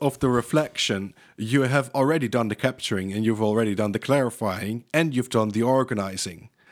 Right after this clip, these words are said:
So, so when you come back to the, to a list that you've already organized, um, uh, the, the, the, ref-, the reflection part is, is to, to, to keep things in your mind and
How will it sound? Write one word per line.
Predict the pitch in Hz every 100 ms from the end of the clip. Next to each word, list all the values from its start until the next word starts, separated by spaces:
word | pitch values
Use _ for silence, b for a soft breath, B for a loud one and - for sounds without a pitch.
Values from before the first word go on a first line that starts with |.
| B
So, | - 143 120 120
so | 131 131 120
when | - 127 135
you | 131
come | - 131 113
back | 135 139 -
to | 127
the, | 113
to | - - 117
a | 107
list | 110 123 -
that | 101 95 -
you've | 117 -
already | 143 151 127 120 117 107 98 _ _ _ - _ -
organized, | 139 131 127 104 98 98 - - - b b b -
um, | 104 101 101 98 98 -
uh, | 101 101
the, | 101
the, | 113
the, | 110 123 113
ref-, | 113 104 98
the | 107
reflection | 104 104 - 143 - 127
part | 123 101 95 - B B B
is, | 113 110 - - -
is | 110 104
to, | - 107 104 101 95 b -
to, | - 98
to | 92 113
keep | - 139 127
things | - 139 117 101
in | - 120
your | 110 107
mind | 117 113 101 95
and | 110 101